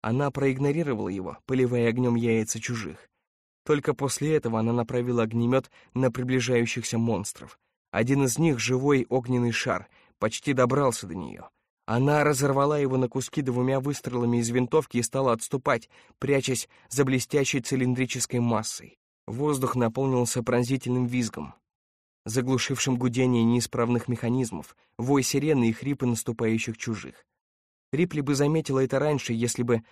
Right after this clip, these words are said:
войдя в комнату, смотрела не только прямо перед собой, но и вверх.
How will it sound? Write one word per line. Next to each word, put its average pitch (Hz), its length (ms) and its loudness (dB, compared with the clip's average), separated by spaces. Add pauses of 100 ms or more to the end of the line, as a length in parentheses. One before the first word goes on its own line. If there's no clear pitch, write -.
(120)
войдя 123 320 2
в - 80 -6
комнату, 127 360 -2
смотрела 123 440 -2
не 127 160 2
только 156 320 0
прямо 120 320 2
перед 117 260 -2
собой, 110 360 -2
но 117 140 2
и 117 140 4
вверх. 113 400 -4